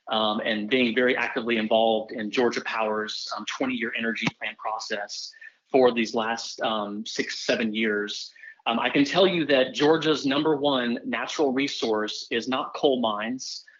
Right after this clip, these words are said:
it's not oil wells, it's not fracking wells, uh, it's, it's the sun. The number one economy industry in Georgia is agriculture. And what do you need to grow crops? You need a lot of land and you need a lot of sun. It's the perfect combination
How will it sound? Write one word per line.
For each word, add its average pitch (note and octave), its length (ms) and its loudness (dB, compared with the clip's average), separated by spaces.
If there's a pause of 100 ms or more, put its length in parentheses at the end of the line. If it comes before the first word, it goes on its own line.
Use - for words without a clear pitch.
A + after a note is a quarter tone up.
it's - 160 -4
not C3+ 240 2
oil C3 280 6
wells, G#2+ 520 0
it's A#2 140 -8
not C3+ 180 -4
fracking B2 440 -2
wells, G#2 580 0 (300)
uh, A#2 260 4
it's, - 540 -4
it's C3+ 200 -4
the D3 100 0
sun. A2 460 -2 (540)
The A#2 80 -4
number C#3 240 2
one C#3+ 280 6
economy C3+ 580 2
industry C#3 420 0
in C#3 100 4
Georgia A#2 580 2
is A#2+ 120 -4
agriculture. A2 720 -6
And A2+ 160 -2
what B2+ 80 2
do C3+ 80 2
you C#3 100 6
need B2+ 340 2
to C3 100 -2
grow A#2 420 2
crops? - 420 -4
You A2 80 -2
need G#2 180 -2
a G#2 40 0
lot A2 180 0
of D#3 80 -2
land B2+ 540 0
and A2+ 80 -6
you A2 80 -4
need G#2+ 100 -4
a - 20 -6
lot G#2 140 -4
of - 60 -10
sun. - 400 -6 (340)
It's - 80 -18
the B2 100 0
perfect E3+ 440 0
combination A#2+ 840 0